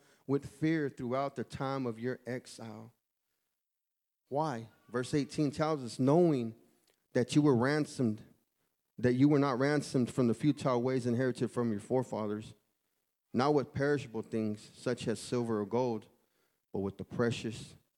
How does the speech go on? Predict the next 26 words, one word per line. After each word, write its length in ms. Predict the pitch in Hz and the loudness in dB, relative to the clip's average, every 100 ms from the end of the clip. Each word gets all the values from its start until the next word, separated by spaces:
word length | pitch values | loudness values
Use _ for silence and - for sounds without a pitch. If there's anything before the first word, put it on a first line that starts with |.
| - | -4
blood 400 | 104 107 107 - _ _ _ | 0 0 -4 -10 _ _ _
of 160 | - - | -20 -14
Christ, 640 | - 107 98 92 - - - _ _ _ _ _ _ | -4 -4 -4 -8 -16 -20 -20 _ _ _ _ _ _
like 240 | 95 95 - | -8 -6 -2
that 200 | 107 107 | 0 0
of 140 | 98 | 0
a 40 | |
lamb 280 | 95 98 104 | 0 -2 -4
without 340 | 95 - 95 - | -6 -6 -8 -8
spot 360 | - 101 101 104 | -8 -6 -4 -6
or 80 | |
blemish." 460 | 92 101 104 101 - | -10 -8 -8 -8 -8
Listen, 300 | 117 123 110 | -8 -4 -2
you 120 | 123 | 0
were 140 | 143 123 | 0 0
ransomed. 720 | 110 120 123 - 104 92 - _ _ _ - | 0 -2 -4 -6 -8 -8 -12 _ _ _ -4
We 200 | 110 135 | 2 2
were 160 | 139 | 2
ransomed 580 | 113 113 104 - 107 101 | 0 -4 -6 -8 -8 -6
with 160 | 101 - | -6 -4
the 80 | 92 | -2
holy 320 | 110 113 110 | -2 -2 -4
blood 260 | 101 101 | -4 -4
of 120 | 101 - | -4 -10
Christ. 500 | 101 113 120 - - _ _ _ _ _ _ _ _ _ _ _ _ _ _ _ _ | -12 -10 -12 -18 -20 _ _ _ _ _ _ _ _ _ _ _ _ _ _ _ _
Okay? 340 | - 113 131 | -10 -8 -8